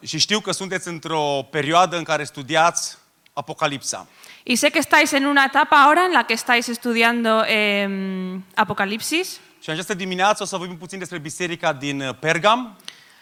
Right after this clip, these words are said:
Speaker 2: Así que esta mañana vamos a hablar un poco de la iglesia en Pérgamo.
Speaker 1: Și înainte să intrăm efectiv în subiect,
Speaker 2: Y antes de entrar, meternos en el, en el tema,
Speaker 1: vreau numai să vă spun câteva cuvinte despre mine.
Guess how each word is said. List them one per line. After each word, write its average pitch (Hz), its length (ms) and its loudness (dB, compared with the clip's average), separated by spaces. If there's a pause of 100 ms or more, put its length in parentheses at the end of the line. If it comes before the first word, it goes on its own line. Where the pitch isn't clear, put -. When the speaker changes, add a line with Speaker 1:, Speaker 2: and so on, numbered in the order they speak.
Speaker 2:
Así 254 220 0
que 262 80 2
esta 269 180 4
mañana 285 360 6
vamos 269 220 4
a 269 40 0
hablar 262 160 4
un 247 100 0
poco 254 240 2
de 294 80 4
la 254 80 8
iglesia 233 460 2
en 220 200 -2
Pérgamo. 330 640 4 (420)
Speaker 1:
Și - 100 -14
înainte 185 300 -4
să 180 140 0
intrăm 170 540 0
efectiv 156 440 -8
în 151 80 -8
subiect, 151 480 -6 (440)
Speaker 2:
Y 240 140 0
antes 254 260 4
de 277 60 4
entrar, 247 720 6
meternos 220 560 0
en 196 180 -4
el, 180 480 -6
en 185 140 -6
el 175 100 -4
tema, 262 400 0 (120)
Speaker 1:
vreau 196 140 4
numai 190 140 2
să 175 80 -6
vă 170 100 -4
spun 165 220 -8
câteva 165 340 -2
cuvinte 147 380 -8
despre 131 560 -4
mine. 202 420 -6